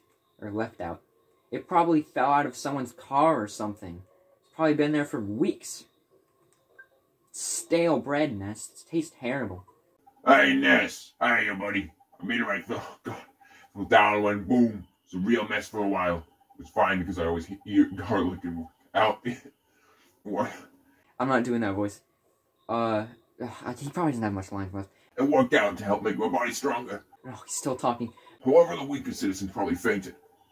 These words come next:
Speaker 2: I also want to tell you, whoops! I almost told you about my, uh, by the way, Ness, did you check my, <laughs> stop talking! I wrote this message myself, that's a real joke!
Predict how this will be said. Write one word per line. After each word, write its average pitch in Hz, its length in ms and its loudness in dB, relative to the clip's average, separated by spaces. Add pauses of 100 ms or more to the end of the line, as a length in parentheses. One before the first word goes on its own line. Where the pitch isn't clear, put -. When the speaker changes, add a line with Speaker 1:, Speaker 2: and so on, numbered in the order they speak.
(300)
Speaker 2:
I - 40 -10
also 104 200 -6
want 98 200 -4
to - 60 -18
tell 98 100 0
you, 98 120 2
whoops! - 500 0 (560)
I 139 60 0
almost 120 240 0
told 127 160 2
you 120 120 8
about 120 140 6
my, 101 140 2 (580)
uh, 95 420 4 (100)
by 220 140 -2
the 226 80 2
way, - 200 0
Ness, - 240 -6
did 135 180 -12
you 175 80 -6
check - 260 -6
my, - 100 -14 (100)
<laughs> 143 100 -4 (300)
stop - 420 -4 (100)
talking! - 560 -6 (400)
I - 40 -4
wrote - 200 -6
this 139 140 -14
message 143 260 -2
myself, - 400 -20
that's - 160 -20
a 240 220 -20
real 254 100 -16
joke! 311 360 2